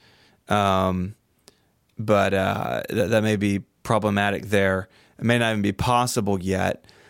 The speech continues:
But Apple's done some tricky stuff with, like, Retina displays, like using kind of two internal connectors to drive the, the display, and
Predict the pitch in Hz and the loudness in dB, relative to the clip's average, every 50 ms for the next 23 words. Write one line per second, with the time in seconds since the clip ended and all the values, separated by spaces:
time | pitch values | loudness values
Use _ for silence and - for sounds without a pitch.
0 | - _ _ _ - 143 - 180 170 165 156 - 120 165 175 175 180 160 143 151 | -20 _ _ _ -10 0 2 4 4 4 4 2 2 0 0 0 -4 -2 2 2
1 | 147 143 143 147 135 - - 143 135 143 139 131 - - 127 123 131 139 143 - | 2 2 2 0 -2 -2 -2 -2 0 0 2 0 2 2 2 2 2 0 -2 -4
2 | - 131 123 123 123 - - - 117 110 98 110 110 107 95 131 139 143 139 - | -4 -2 -2 -2 -2 -4 -4 -2 -2 -2 0 0 0 2 2 2 0 0 -2 0
3 | - 151 143 143 139 139 143 127 123 110 98 - - _ - - 117 117 120 113 | 2 2 4 4 4 4 2 2 0 0 0 -2 -4 _ -10 -4 -2 -2 0 0
4 | 117 117 113 110 107 - 123 110 107 104 95 - - - 135 131 127 127 120 139 | 0 0 0 0 0 0 -2 -2 -2 -2 -4 -4 0 2 2 2 2 2 2 0
5 | 131 127 120 - 131 127 120 120 - 127 117 117 117 117 120 117 117 113 113 110 | 0 0 0 0 0 0 0 2 0 -2 0 0 0 0 2 2 2 0 -2 -6
6 | - - 117 113 110 113 107 - - - 113 113 110 110 110 110 104 98 92 | -6 -6 -6 -4 -2 -2 -2 -2 -2 0 2 4 4 4 4 2 0 -2 -4